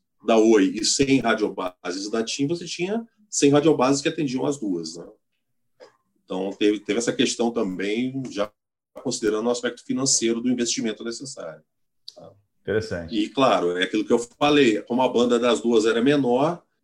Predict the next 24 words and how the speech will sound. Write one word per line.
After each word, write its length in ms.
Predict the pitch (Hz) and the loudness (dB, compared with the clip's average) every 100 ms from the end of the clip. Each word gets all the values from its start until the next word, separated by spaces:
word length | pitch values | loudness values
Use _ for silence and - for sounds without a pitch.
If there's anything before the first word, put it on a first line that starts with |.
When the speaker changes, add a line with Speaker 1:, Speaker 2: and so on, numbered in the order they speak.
| _ _ _ _ _ _ _ _ - | _ _ _ _ _ _ _ _ 0
Speaker 1:
na 120 | 139 | 6
verdade, 300 | 151 151 185 | 6 6 4
eles 120 | 185 | 2
juntaram 440 | 214 - 151 165 | 2 2 2 4
meio 260 | 151 160 175 | 4 2 2
que... 720 | 180 170 147 131 123 123 120 | -2 0 4 4 2 0 -4
a, 240 | 120 117 - | -4 -6 -6
eles 200 | 123 123 | -4 -4
transmitiam 440 | 143 143 143 151 156 | -2 2 2 2 0
a 100 | 151 | 2
banda 300 | 139 151 156 | 2 4 2
dos 200 | 160 - | 0 0
dois 580 | 120 135 160 180 165 160 | 4 6 6 4 0 -2
e 340 | 165 160 156 | -6 -6 -4
os 160 | 147 147 | -4 -4
usuários 640 | 143 143 120 123 135 139 | 0 0 2 2 2 0
usavam 560 | 143 117 120 123 135 135 | 0 0 0 0 -2 0
as 180 | 107 | -2
bandas 300 | 110 120 123 | -2 -4 -4
dos 180 | 135 156 | -6 -4
dois, 300 | 123 110 87 | 0 2 0
mas 220 | 95 90 | -4 -10
é 40 | 107 | -8
claro, 400 | - 107 - | -4 -2 -2